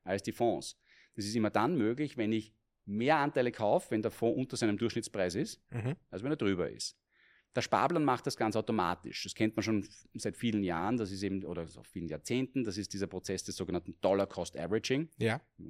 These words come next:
Speaker 1: Euro Cost Averaging, nicht? Also wenn man es auf Europa ummünzen würde. Das heißt, ich, ich kaufe immer den gleichen Betrag, hundert Euro, und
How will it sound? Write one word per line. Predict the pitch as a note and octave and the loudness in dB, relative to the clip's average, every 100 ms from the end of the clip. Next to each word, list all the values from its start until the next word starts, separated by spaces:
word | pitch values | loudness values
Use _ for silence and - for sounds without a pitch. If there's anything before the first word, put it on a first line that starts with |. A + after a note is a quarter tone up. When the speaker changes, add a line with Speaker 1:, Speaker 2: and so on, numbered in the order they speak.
| D2+ - E2+ | -16 -20 -8
Speaker 1:
Euro | G2+ A2+ A2+ | -2 2 2
Cost | - G#2+ - | 4 2 2
Averaging, | G#2 A2 G#2+ B2 B2+ - | 4 4 6 6 4 0
nicht? | G#2 G#2+ | -4 -4
Also | F#2 F#2 | -6 -6
wenn | F2+ | -4
man | F2+ | -6
es | F#2 | -6
auf | E2+ | -8
Europa | F2+ F2+ G2 G#2 | -6 -6 0 0
ummünzen | - A2+ A2+ A2+ A2+ | 2 0 0 -2 0
würde. | A2+ C3 C#3+ - - _ | 4 4 2 -8 -20 _
Das | G2 | 2
heißt, | G#2+ G#2 | 4 4
ich, | A2 - _ _ _ | 0 -6 _ _ _
ich | - - | -16 0
kaufe | B2 A#2+ C#3 | 2 4 2
immer | C#3+ D#3 | 2 2
den | C3+ | 2
gleichen | A2 G2 A#2+ | 2 0 -2
Betrag, | A#2 F#2 D2+ G2 G#3+ - _ _ _ _ _ - | -4 -2 0 0 -2 -8 _ _ _ _ _ -6
hundert | A2 A2+ | -2 0
Euro, | C#2+ E2 A2+ G3+ _ _ _ _ _ _ _ _ _ _ _ | 0 0 -2 -6 _ _ _ _ _ _ _ _ _ _ _
und | - A2+ A2 | 2 4 4